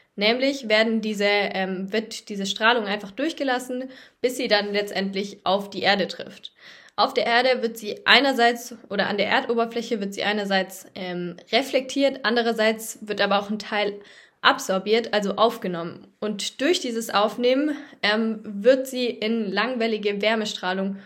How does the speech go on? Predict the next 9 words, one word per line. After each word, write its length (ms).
umgewandelt 840
und 360
quasi 340
wieder 240
zurückgeschickt 800
zu 100
unserer 320
unsichtbaren 720
Hülle. 400